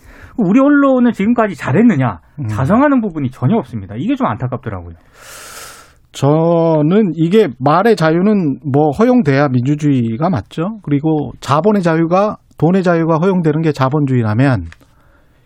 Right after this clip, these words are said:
Speaker 2: 이게 늘 갑자기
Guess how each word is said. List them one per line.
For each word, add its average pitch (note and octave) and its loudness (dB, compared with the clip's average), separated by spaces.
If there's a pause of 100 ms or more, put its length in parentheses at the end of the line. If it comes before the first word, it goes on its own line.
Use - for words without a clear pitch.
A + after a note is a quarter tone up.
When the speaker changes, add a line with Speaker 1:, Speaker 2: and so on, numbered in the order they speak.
(180)
Speaker 2:
이게 E3+ 0 (760)
늘 G#3+ 4 (140)
갑자기 A3+ 0